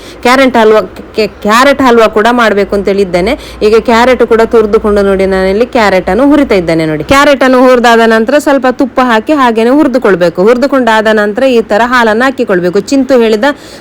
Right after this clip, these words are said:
"ಚಾಯ್ ವಾಲ ಇದ್ದಾನಲ್ಲ, ಚಾಯ್ ವಾಲನ ತರ ನೀನು ಚಿಕ್ಕ ತೂತ ಮಾಡಿ ಹೀಗೆ ಹಾಲನ್ನು ಪ್ರೆಸ್ ಮಾಡಿ ಬಿಡು" ಅಂತ ಹೇಳಿದ. ಹಾಗೆ ನಾನು ಚಾಯ್ ವಾಲನ ತರ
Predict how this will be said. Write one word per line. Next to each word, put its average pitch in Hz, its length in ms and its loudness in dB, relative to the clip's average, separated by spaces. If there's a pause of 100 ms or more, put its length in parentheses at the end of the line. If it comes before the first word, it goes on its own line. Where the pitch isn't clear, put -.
(120)
"ಚಾಯ್ 302 320 2
ವಾಲ 262 220 4
ಇದ್ದಾನಲ್ಲ, 202 540 0
ಚಾಯ್ 302 360 2
ವಾಲನ 240 360 0
ತರ 208 260 -2
ನೀನು 233 220 -2
ಚಿಕ್ಕ - 380 -4
ತೂತ 277 340 0
ಮಾಡಿ 226 300 2
ಹೀಗೆ 233 240 0
ಹಾಲನ್ನು 233 440 2
ಪ್ರೆಸ್ 285 300 -2
ಮಾಡಿ 208 220 0
ಬಿಡು" 220 240 2
ಅಂತ 214 140 0
ಹೇಳಿದ. 190 200 2
ಹಾಗೆ 240 260 2
ನಾನು 254 180 0
ಚಾಯ್ 262 360 2
ವಾಲನ 247 360 2
ತರ 226 200 -2